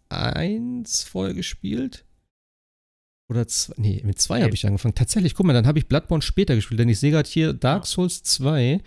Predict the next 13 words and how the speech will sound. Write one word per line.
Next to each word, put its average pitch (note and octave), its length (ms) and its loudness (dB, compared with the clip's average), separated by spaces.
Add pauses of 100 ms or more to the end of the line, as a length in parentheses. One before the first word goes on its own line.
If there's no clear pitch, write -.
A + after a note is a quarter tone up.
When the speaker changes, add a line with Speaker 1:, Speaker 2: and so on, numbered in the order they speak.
(680)
Speaker 1:
kam D#3+ 460 2
am C#3+ 480 2
neunten D3+ 440 2
April C3+ 400 2
und G2+ 140 2
das E3 160 2
habe G3 100 0
ich F3 100 0
definitiv D#3+ 440 0
zu - 140 0
Release C3+ 360 0
gekauft. G3 580 -2 (840)
Und A#2+ 320 2